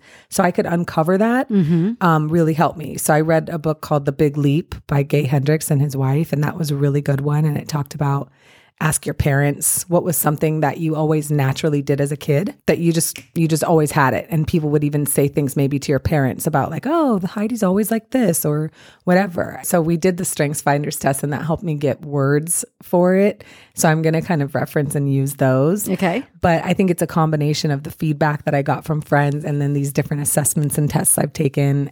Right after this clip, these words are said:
Speaker 1: and really looking at how I've been, who I've been
Speaker 2: Okay.
Speaker 1: in the world to myself and other people. And when I did the Strengths Finders, the top two that came out were positivity and belief. And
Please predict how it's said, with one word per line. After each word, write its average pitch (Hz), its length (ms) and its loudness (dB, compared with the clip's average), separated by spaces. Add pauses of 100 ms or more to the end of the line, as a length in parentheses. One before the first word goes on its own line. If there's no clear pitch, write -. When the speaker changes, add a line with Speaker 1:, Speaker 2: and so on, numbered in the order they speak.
Speaker 1:
and 147 340 0 (760)
really 165 260 2
looking 151 360 -2
at - 200 -6 (580)
how 160 200 2
I've 151 200 -2
been, 165 460 -2 (460)
who 202 160 6
I've 160 200 0
been 147 340 -2 (220)
Speaker 2:
Okay. 202 200 -2
Speaker 1:
in 151 240 0
the 139 80 -2
world 131 380 -4
to 170 340 -8
myself 143 440 -4
and - 120 -6
other - 140 -6
people. - 360 -8 (560)
And 170 440 2 (160)
when 185 220 4
I 175 100 4
did 190 160 2
the 233 80 2
Strengths 160 340 0
Finders, 143 540 0
the 151 220 0
top - 440 -2
two 147 280 2
that 135 180 -2
came 139 200 0
out 131 180 0
were 143 100 -4
positivity 160 840 0
and 151 200 0
belief. - 560 -4 (640)
And 147 600 2